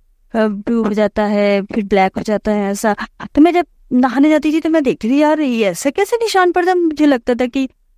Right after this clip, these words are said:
हो सकता है मेरे को ध्यान नहीं होगा, कभी कुछ सामान ऐसे हाथ पैर वैर से मैंने, अम, मतलब धक्का दिया होगा तो उसी की वजह से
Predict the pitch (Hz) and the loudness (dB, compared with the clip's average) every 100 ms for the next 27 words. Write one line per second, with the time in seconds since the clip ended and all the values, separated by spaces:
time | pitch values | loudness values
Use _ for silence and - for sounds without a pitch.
0 | _ 240 233 254 262 233 247 247 240 233 | _ -4 -2 0 -2 -2 0 0 0 0
1 | 233 233 214 208 214 214 214 269 339 247 | 0 0 0 0 0 0 0 2 2 0
2 | 220 233 240 - 240 220 208 202 208 226 | -2 -2 -4 -4 -2 0 0 0 -2 -2
3 | 220 - _ _ - 233 220 220 214 214 | -4 -6 _ _ -2 -2 0 0 0 -2
4 | 208 - 214 202 196 190 - 196 202 - | -2 -4 -2 0 0 -2 -2 -4 -6 -8
5 | - 190 185 208 208 - 208 196 190 190 | -2 0 0 -2 -4 -4 -2 0 2 2
6 | 202 311 359 - 294 285 254 208 202 - | 2 0 -2 -2 -2 0 0 0 -2 -2
7 | 381 | -2